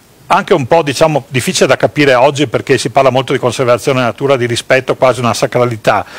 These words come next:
ma questa sacralità salta quando c'è questa ansia del naturalista di scoprire. Di-, dice, tra virgolette, Darwin,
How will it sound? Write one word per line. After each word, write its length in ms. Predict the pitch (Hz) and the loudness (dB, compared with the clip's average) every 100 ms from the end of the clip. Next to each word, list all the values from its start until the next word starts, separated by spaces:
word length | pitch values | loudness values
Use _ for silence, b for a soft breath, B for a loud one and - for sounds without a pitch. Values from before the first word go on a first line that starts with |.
| B B B | B B B
ma 100 | 139 | -2
questa 280 | 220 - 160 | 0 0 0
sacralità 500 | 139 156 156 135 131 | 2 2 4 2 2
salta 540 | - 151 113 110 175 | 2 2 2 0 0
quando 320 | 165 151 165 | 2 0 0
c'è 180 | - 151 | 0 0
questa 340 | 160 139 170 | 0 0 0
ansia 340 | 143 120 117 151 | 0 -2 -2 0
del 120 | 135 | 0
naturalista 640 | 127 120 160 147 127 - | 0 0 0 0 -2 -2
di 80 | 127 | -2
scoprire. 500 | 120 - 113 113 110 | -2 -6 -4 -4 -4
Di-, 180 | 131 160 | -6 -6
dice, 360 | 139 208 180 131 | -4 0 0 0
tra 160 | 147 131 | -2 0
virgolette, 680 | 131 127 123 127 127 127 | 0 0 2 2 0 0
Darwin, 480 | 120 120 101 98 101 | 2 2 0 -2 -8